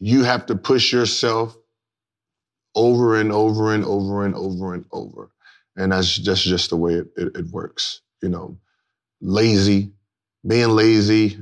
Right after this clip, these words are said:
um, waking up saying, "Ah, I don't feel like doing it today." I mean, your talent might get you, but it's, it, your talent, just being naturally talented and gifted is gonna get you to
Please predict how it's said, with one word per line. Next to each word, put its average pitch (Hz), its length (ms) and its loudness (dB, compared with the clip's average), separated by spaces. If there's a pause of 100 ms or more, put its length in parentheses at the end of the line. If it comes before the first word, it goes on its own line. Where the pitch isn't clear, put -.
um, 92 600 -6 (760)
waking 113 220 4
up 110 120 2
saying, 98 180 -2
"Ah, 95 240 2
I - 20 2
don't 101 160 -2
feel 104 240 0
like 95 280 -2
doing 101 280 0
it 95 40 -2
today." 98 280 0
I 101 140 0
mean, 104 260 -4 (340)
your 151 160 4
talent 175 540 -2
might 180 200 0
get 196 240 -2
you, 208 340 -2
but 120 160 -2
it's, - 360 -4
it, 139 180 -2
your 175 140 2
talent, 175 460 -2 (160)
just 175 200 4
being 175 180 4
naturally 143 320 0
talented 135 420 -4
and 101 160 -6
gifted 135 300 0
is 123 120 0
gonna 123 160 2
get 123 220 2
you 123 120 -2
to 101 300 -4